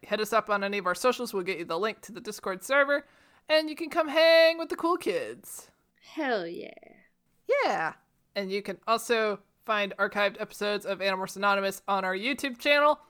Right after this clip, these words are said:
Speaker 1: that we share with the Cadmus to Crisis Boys. You can find that at Strong Shape International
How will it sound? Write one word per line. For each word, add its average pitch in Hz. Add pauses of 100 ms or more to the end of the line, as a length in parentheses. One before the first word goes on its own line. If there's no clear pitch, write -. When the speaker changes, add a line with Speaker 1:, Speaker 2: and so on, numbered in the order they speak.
(140)
Speaker 1:
that 190
we 175
share 196
with 190
the -
Cadmus 185
to -
Crisis 226
Boys. 226 (260)
You 196
can 180
find 208
that 220
at 190
Strong 262
Shape 247
International 226